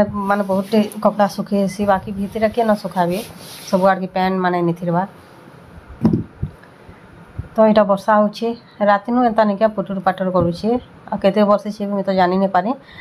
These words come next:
ଆଉ ଏଇଟା ସକାଳୁ ଦେଖୁନ୍, ଏଇଟା ସାତ କି ସାଢ଼େ ସାତ ବାଜିଥିଲା, ସାତ ବାଜିଥିଲା ବୋଧେ। ତ ଏଇଟା ଏନ୍ତା ପୁଟୁର ପାଟୁର କରିଛି, ଟିକେ ବର୍ଷୁଛି।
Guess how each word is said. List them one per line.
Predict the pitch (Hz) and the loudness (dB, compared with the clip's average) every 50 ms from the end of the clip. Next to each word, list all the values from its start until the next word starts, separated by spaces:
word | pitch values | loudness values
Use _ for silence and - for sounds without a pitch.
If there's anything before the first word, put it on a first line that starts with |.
| - - - - | -20 -14 -6 -2
ଆଉ | - 180 180 180 180 180 180 180 175 170 170 - - | 0 2 4 4 4 2 2 0 0 -4 -6 -10 -8
ଏଇଟା | 202 190 202 196 - | -2 0 0 0 0
ସକାଳୁ | - 180 - - 185 180 202 202 | -2 -4 -2 -2 -4 -2 0 0
ଦେଖୁନ୍, | 190 180 185 - 202 220 262 254 - - - 202 180 | 0 -2 -2 -4 -4 -4 -4 -6 -8 -14 -16 -12 -6
ଏଇଟା | 170 175 | -4 -4
ସାତ | 170 180 - 185 185 185 180 - - | -2 0 2 2 2 2 0 -4 -14
କି | 196 | -12
ସାଢ଼େ | 180 - 185 170 180 180 | -6 -4 -2 -2 -2 -4
ସାତ | 180 - 180 175 175 - - 180 - | -2 -2 -2 -2 -2 -6 -10 -6 -2
ବାଜିଥିଲା, | 175 170 170 165 175 180 185 180 | 0 0 0 0 0 0 0 0
ସାତ | - 214 208 208 208 | 2 0 0 2 0
ବାଜିଥିଲା | 180 165 165 - 175 170 | -2 -4 -4 -2 -2 -2
ବୋଧେ। | 165 165 165 185 214 262 - - - - - - - - - - | -2 -2 -4 -6 -6 -6 -8 -10 -20 -20 -20 -20 -20 -20 -12 -2
ତ | - 196 | 2 2
ଏଇଟା | 190 185 190 196 | 2 4 4 4
ଏନ୍ତା | 190 185 185 196 185 | 4 4 2 0 -2
ପୁଟୁର | 190 196 180 185 185 | -2 -4 -8 -6 -2
ପାଟୁର | 185 185 180 190 185 185 | -2 -2 -2 -2 -4 -2
କରିଛି, | - 180 175 - 190 | -2 -2 -2 -2 -8
ଟିକେ | 175 - 185 180 180 | -8 -6 -4 -2 0
ବର୍ଷୁଛି। | 175 170 170 - - 190 185 - - | 0 -2 -2 -2 -6 -6 -6 -4 -4